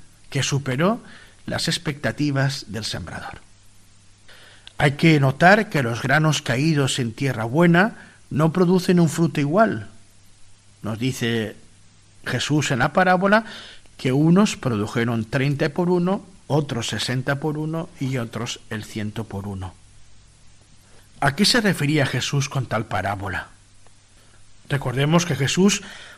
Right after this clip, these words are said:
comenzó su ministerio con la predicación de una buena nueva. El reino de Dios está cerca. Este tema precisamente es el de la parábola, como el de las siguientes parábolas que escucharemos.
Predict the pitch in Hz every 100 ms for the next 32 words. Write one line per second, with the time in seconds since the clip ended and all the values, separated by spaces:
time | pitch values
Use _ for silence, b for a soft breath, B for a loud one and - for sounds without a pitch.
0 | B - 131 131 123 156 165 - 156 139
1 | 135 - 185 196 196 160 139 127 127 127
2 | 117 120 147 175 165 160 151 151 147 147
3 | 180 185 131 92 - - - - - 104
4 | 101 107 185 196 135 120 113 135 - -
5 | 135 - 135 113 - - - - - -
6 | - B B - 170 - 220 214 185 131
7 | 160 247 - - 135 143 170 180 185 175
8 | 175 180 190 - 147 135 135 131 120 104
9 | 120 208 165 107 95 - b b b b
10 | - - 143 151 202 - - 131 123 117
11 | 131 - 135 123 151 151 - 117 107 117
12 | 131 117 - - - - 107 101 95 -